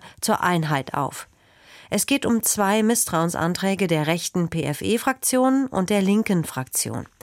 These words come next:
Die P-F-E kritisiert unter anderem von der Leyens Klima- und Migrationspolitik und wirft ihr Intransparenz und Zensur vor.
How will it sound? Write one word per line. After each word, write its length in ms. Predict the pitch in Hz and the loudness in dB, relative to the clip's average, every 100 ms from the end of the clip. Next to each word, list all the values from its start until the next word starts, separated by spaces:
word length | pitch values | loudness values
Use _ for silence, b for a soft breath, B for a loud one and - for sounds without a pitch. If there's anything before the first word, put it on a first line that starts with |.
| B B B B B B | B B B B B B
Die 140 | - 220 | -2 -2
P-F-E 540 | 226 233 - 113 233 | 0 0 0 0 -2
kritisiert 600 | 240 262 254 226 220 262 | 0 -4 0 0 2 0
unter 280 | 226 208 202 | 0 0 0
anderem 400 | 165 180 214 226 | 2 0 0 0
von 180 | 226 214 | 0 0
der 140 | 202 | 2
Leyens 420 | 190 180 180 180 | 2 2 2 0
Klima- 460 | - 233 226 208 185 | -2 0 2 2 2
und 360 | - 175 170 - | 0 0 -2 -4
Migrationspolitik 1120 | 175 170 165 226 247 - 165 160 - 247 - - B B B B | -4 -2 0 2 0 -2 -2 -2 0 -2 -2 -18 B B B B
und 240 | 202 185 | 0 2
wirft 320 | 190 233 - - | 4 2 0 0
ihr 320 | 208 214 - - | 2 2 0 -2
Intransparenz 1120 | 226 262 - 214 202 - 185 165 160 165 - | 2 2 2 -2 0 -2 -2 0 0 0 -2
und 420 | 185 170 - - | 0 0 -2 -2
Zensur 580 | 196 185 180 170 202 190 | 0 2 2 2 2 2
vor. 380 | - - - | -2 -8 -8